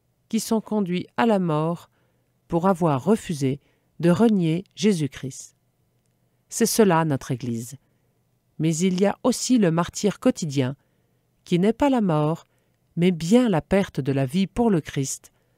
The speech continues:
accomplie par devoir avec amour, selon la logique de Jésus, la logique du don, du sacrifice. Des martyrs quotidiens,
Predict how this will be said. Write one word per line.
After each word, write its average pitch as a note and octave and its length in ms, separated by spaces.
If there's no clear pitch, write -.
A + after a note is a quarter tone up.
accomplie G#3+ 500
par D3 220
devoir C#3 520
avec C3+ 280
amour, E3+ 480
selon G#3 340
la F3 140
logique E3+ 380
de D3 120
Jésus, C3 460
la D3+ 120
logique F3 440
du D#3 140
don, C#3+ 300
du C#3+ 160
sacrifice. - 840
Des C3 160
martyrs D#3 520
quotidiens, C#3 580